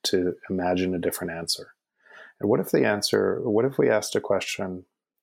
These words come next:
"How could we desi-, design society so you didn't need as many jobs?"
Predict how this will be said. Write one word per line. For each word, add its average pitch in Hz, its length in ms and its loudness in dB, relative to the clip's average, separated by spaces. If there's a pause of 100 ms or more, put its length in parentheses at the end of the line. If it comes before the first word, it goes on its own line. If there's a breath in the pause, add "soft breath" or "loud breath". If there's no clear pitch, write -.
(300)
"How - 180 0
could 143 220 0
we 131 120 4
desi-, 95 680 0
design 92 540 0
society 90 640 0
so - 200 0
you 95 180 2
didn't 95 300 -2
need 92 360 -2
as 87 160 -4
many 87 220 -6
jobs?" - 580 -4